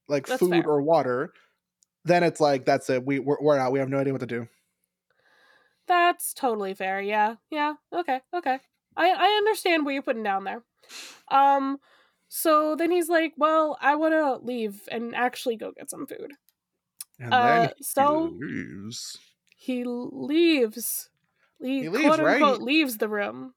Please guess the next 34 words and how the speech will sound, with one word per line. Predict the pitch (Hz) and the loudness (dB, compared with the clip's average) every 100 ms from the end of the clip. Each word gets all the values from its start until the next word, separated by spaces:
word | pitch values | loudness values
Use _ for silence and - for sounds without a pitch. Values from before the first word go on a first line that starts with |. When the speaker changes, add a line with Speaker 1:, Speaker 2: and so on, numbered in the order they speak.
| _ | _
Speaker 1:
I | 208 | 4
don't | 294 | 6
know | 370 | 6
what | |
you're | 392 | 6
Speaker 2:
right? | 415 | 2
Speaker 1:
talking | 403 | 2
about. | 190 - | 0 0
He | 233 | -2
leaves. | 247 349 294 - | 0 0 0 -2
He | 139 | -4
leaves | 139 147 | -2 -2
the | 214 | 0
room. | 359 247 | 2 2
He's | 170 | 0
back | 127 117 - 156 | -2 -6 -4 -2
in | 160 | 0
the | 175 165 | 2 2
house. | 117 139 - - - - - | 0 -2 -4 -10 -16 -10 0
Go-, | 160 156 | 0 2
I | 175 | 0
guess | 160 170 - | 2 2 2
the | 165 | 0
gems | 151 151 156 | 2 2 2
are | |
still | 151 151 | 0 2
on | 160 | 2
their | 196 | 2
mission. | 320 370 127 | 2 0 -2
They | 135 | -2
didn't | 147 156 | -2 0
come | 196 262 | 0 -2
back | 302 | -4
yat. | - - | -6 -8